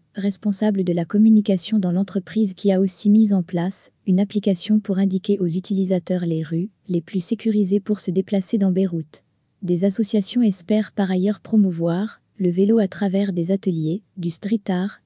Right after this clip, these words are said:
et des projets collectifs. Cet activisme vise à combler l'inaction de l'État en la matière, car aucune mesure n'est mise en place par la municipalité de Beyrouth pour promouvoir le vélo.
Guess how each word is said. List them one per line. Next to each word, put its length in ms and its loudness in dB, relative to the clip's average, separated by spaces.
et 80 2
des 120 -2
projets 360 0
collectifs. 800 -4
Cet 280 -2
activisme 600 2
vise 280 2
à 60 4
combler 360 2
l'inaction 520 2
de 100 2
l'État 300 0
en 60 2
la 140 0
matière, 600 -4
car 180 0
aucune 320 4
mesure 400 4
n'est 120 6
mise 260 4
en 100 2
place 340 -2
par 160 0
la 120 0
municipalité 800 2
de 120 -2
Beyrouth 420 0
pour 220 -6
promouvoir 580 4
le 80 4
vélo. 340 0